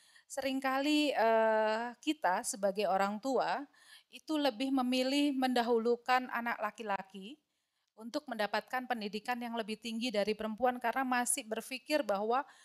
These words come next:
perempuan itu nanti hanya akan menjadi ibu rumah tangga, hanya sibuk di urusan di ruang logistik atau domestik. Nah, kawan-kawan semuanya,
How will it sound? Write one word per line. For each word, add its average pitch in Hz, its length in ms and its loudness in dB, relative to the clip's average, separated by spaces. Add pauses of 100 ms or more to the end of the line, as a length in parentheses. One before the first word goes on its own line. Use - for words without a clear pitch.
(220)
perempuan 269 420 2
itu 269 320 -2
nanti 262 560 0 (560)
hanya 240 300 -2
akan 277 300 0
menjadi 226 280 2 (220)
ibu 247 180 -4
rumah 247 300 -2
tangga, 247 580 -2 (400)
hanya 240 300 0 (180)
sibuk - 480 -2
di 220 140 -10
urusan 262 640 0 (1120)
di 285 320 -4 (220)
ruang 226 640 0
logistik 208 560 -2
atau 208 400 -4 (160)
domestik. 170 680 -2 (640)
Nah, 220 260 0 (1120)
kawan-kawan 311 480 6
semuanya, 285 880 6